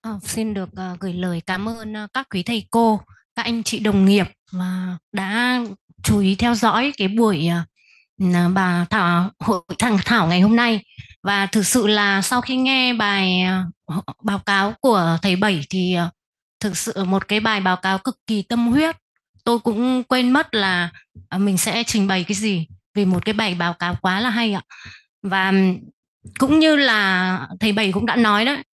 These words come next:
các cái chuẩn đoán về tuyến giáp thì chín mươi phần trăm chúng ta dựa vào các cái xét nghiệm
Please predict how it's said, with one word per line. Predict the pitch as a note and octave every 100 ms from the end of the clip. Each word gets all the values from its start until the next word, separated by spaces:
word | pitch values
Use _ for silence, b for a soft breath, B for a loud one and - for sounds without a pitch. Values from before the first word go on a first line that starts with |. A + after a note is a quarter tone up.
| _ _ - G3 - _
các | E4 F4+
cái | D#4 D4
chuẩn | C4+ F3
đoán | F3+ F#3+
về | A#3
tuyến | - G3+ G3+
giáp | C#4 D#4 -
thì | A#3 F#3+
chín | - G#3
mươi | D#4
phần | D4+ A3 F#3
trăm | B3 A#3
chúng | G#3 G3+
ta | A#3 A#3 A3
dựa | A#3 F3 F3
vào | G3 F#3 E3+ B B B
các | D4+ D#4+
cái | A3 G#3
xét | E4+ E4+
nghiệm | D4+